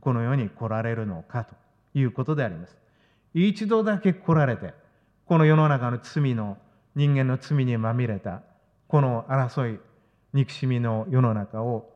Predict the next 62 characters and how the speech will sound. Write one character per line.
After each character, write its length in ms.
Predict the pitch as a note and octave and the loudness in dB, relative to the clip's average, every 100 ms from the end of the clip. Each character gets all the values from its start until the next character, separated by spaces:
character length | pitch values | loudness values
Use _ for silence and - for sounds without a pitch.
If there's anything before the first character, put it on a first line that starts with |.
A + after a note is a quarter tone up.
| _ - | _ -4
終 80 | |
わ 120 | B2 A#2 | -2 -2
ら 60 | A2 | -4
し 120 | - | -8
て、 220 | - A3 - _ _ _ _ | -6 -6 -8 _ _ _ _
え 180 | A#2+ A2+ | -12 -8
ー、 40 | A2 | 2
神 200 | D3+ A#2 | 2 2
の 120 | A2+ | -4
国 200 | B2 A2+ | -6 -8
に 60 | |
来 100 | - | -10
て、 80 | _ _ _ _ _ _ - | _ _ _ _ _ _ -14
え 320 | A2 G#2 G#2 - | -10 -8 -8 0
ー、 0 | |
到 160 | D3 | 2
来 160 | B2 A#2 | 2 0
さ 140 | B2+ | -4
せ 80 | - | -6
て 80 | A2+ | -8
し 120 | B2+ | -4
ま 140 | A#2 | -4
え 60 | G#2+ | -2
ば 100 | G#2+ | 0
い 80 | C#3+ | 0
い 20 | |
じ 80 | G#2+ | -2
ゃ 60 | |
な 80 | E2+ | -10
い 20 | |
か。 140 | - _ _ _ _ _ _ _ - | -16 _ _ _ _ _ _ _ -8
え 100 | D#3+ | -8
ー、 40 | |
こ 460 | - G#3 E3+ - - | -2 0 0 -2 -2
う 60 | D3+ | 2
思 220 | C#3 A2+ | 4 2
う 40 | |
わ 80 | F2+ | -4
け 80 | E2+ | -10
で 120 | E2 | -18
す。 120 | - _ _ _ _ _ _ _ _ _ _ _ _ _ _ _ _ _ _ _ _ - | -20 _ _ _ _ _ _ _ _ _ _ _ _ _ _ _ _ _ _ _ _ -6
け 80 | C#4+ | -2
れ 60 | |
ど 100 | A#3+ | 0
も、 480 | F#3 F#3+ F3+ D#3 - _ _ _ _ _ | 2 2 0 -4 -12 _ _ _ _ _
そ 180 | - A#3+ | -6 -4
れ 140 | C4 | -4
で 140 | A#3 | -4
は 220 | C4+ A3 - | -2 -2 -2
私 340 | D3+ F#3 - | -4 -4 -10
た 180 | - C3 | -8 -10
ち 140 | - | -8
は 180 | B2+ B2+ | -8 -8
救 280 | - - E3+ | -10 -10 -6
わ 140 | E3 | -4
れ 120 | D#3 C#3+ | -2 -4
な 240 | C#3 D#3 | -2 -2
い 40 | |
ん 120 | C3 G2+ | -4 -8
で 80 | F#2+ | -18
す 140 | - | -12
ね。 160 | D3 | -10